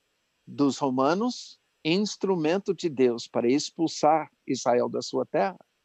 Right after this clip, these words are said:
acontece em, em cento e sessenta. Então, isso me leva a entender, peraí, Deus é justo. Ele não vai,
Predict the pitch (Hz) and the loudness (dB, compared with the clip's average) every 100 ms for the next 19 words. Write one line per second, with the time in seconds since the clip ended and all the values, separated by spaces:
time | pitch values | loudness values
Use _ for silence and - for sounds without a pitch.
0 | _ _ _ _ 123 143 160 151 143 156 | _ _ _ _ -4 2 0 4 2 2
1 | - 180 175 - 143 139 131 139 135 - | 0 -2 -4 -4 -2 0 0 0 0 0
2 | 170 - 175 165 - - _ _ _ _ | -2 2 0 -2 -8 -20 _ _ _ _
3 | _ _ _ _ _ _ _ _ - 135 | _ _ _ _ _ _ _ _ -2 2
4 | 143 160 170 - 139 165 214 - 247 214 | 6 6 4 0 4 6 6 4 4 6
5 | 147 131 131 127 117 120 113 202 220 123 | 4 4 0 0 0 0 2 2 2 -2
6 | _ _ _ - 147 202 226 - 123 127 | _ _ _ -2 2 2 2 -2 -2 -2
7 | 143 240 240 262 - - 101 92 _ _ | 0 -2 -2 -4 -4 -10 -14 -16 _ _
8 | _ _ _ _ _ _ _ - 135 139 | _ _ _ _ _ _ _ -2 0 4
9 | 135 180 185 208 214 202 | 4 4 4 4 4 0